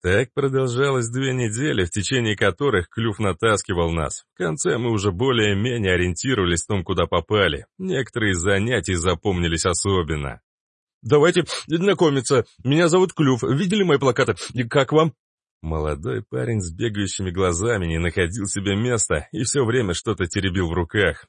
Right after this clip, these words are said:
Клюв он получил за свой внушительных размеров нос, которым он постоянно шмыгал. В классной комнате висели еще несколько его творений, чтобы не говорили, лично мне они понравились. Было в них что-то такое злодейское и наплевательское на всех.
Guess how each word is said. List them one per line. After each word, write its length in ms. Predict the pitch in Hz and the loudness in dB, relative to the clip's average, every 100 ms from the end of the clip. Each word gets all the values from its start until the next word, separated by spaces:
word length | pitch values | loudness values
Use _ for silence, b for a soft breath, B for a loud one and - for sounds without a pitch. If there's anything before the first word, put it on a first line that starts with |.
| _ | _
Клюв 380 | - 190 190 165 | -6 -2 -2 0
он 240 | 147 135 | -2 -2
получил 520 | 120 127 123 - 110 107 | -2 0 0 -2 -4 -2
за 180 | 98 | 0
свой 260 | 92 135 117 | 0 0 0
внушительных 760 | 98 101 - 147 113 107 98 | 0 0 -2 -4 -4 -2 -2
размеров 600 | 104 95 87 107 101 85 | 2 2 2 0 0 0
нос, 340 | 123 135 92 - | -2 -2 -2 -2
которым 460 | - - 95 104 | -6 -4 -2 -2
он 100 | 92 | -2
постоянно 460 | 82 87 92 90 82 | -4 -4 0 0 0
шмыгал. 640 | - 98 104 87 78 60 - _ _ _ _ _ | -2 -2 0 0 -2 -6 -10 _ _ _ _ _
В 80 | _ | _
классной 540 | 80 80 131 131 147 143 | -4 0 0 -2 -4 -6
комнате 580 | 160 156 151 139 - | -4 -4 -2 -4 -4
висели 480 | 131 123 - 151 147 | -4 -2 -2 -2 -2
еще 220 | 131 - | -2 -2
несколько 540 | 127 131 135 - 123 127 | -2 -2 -2 -4 -6 -4
его 180 | 123 120 | -2 0
творений, 680 | 123 113 104 143 131 87 | 2 2 2 0 -2 -2
чтобы 380 | 71 - 98 98 | -4 -8 -4 -4
не 160 | 95 95 | -4 -2
говорили, 680 | 104 98 101 151 92 71 - | 2 2 2 0 -4 -4 -6
лично 460 | 160 160 - 123 107 | -8 -8 -6 -4 -2
мне 340 | 87 95 98 | -2 -2 -2
они 200 | 95 92 | -2 -2
понравились. 880 | 82 87 87 104 98 78 69 - - | -2 -2 0 2 2 0 -4 -8 -12
Было 360 | - 175 156 143 | -8 -4 -2 0
в 80 | 135 | 0
них 160 | 117 | -2
что-то 300 | - 139 123 | -4 -6 -4
такое 360 | 120 110 110 117 | -4 -2 0 0
злодейское 760 | 95 95 78 107 135 - 90 | 2 0 0 -2 -2 -4 -2
и 40 | 85 | -2
наплевательское 840 | 80 82 78 87 90 87 - 85 | -2 -2 -2 0 0 -2 -4 -2
на 100 | 82 | -2
всех. 460 | 78 - 92 80 - | -2 -2 0 0 -2